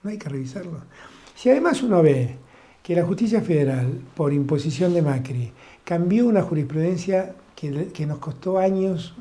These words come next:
recuperar en democracia, que es, mientras no se pruebe la culpabilidad, todos tenemos derecho a estar libres.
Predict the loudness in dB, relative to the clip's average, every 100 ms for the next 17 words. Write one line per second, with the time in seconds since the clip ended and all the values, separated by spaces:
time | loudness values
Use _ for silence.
0 | -12 -10 -8 -6 -2 0 0 0 0 -2
1 | -2 -4 -8 -16 -20 -20 -20 -20 -20 -8
2 | 4 8 8 8 0 -2 -2 0 0 2
3 | 2 4 6 6 4 0 0 0 2 0
4 | 0 -4 -2 -4 0 0 0 -2 -2 0
5 | 2 2 0 -4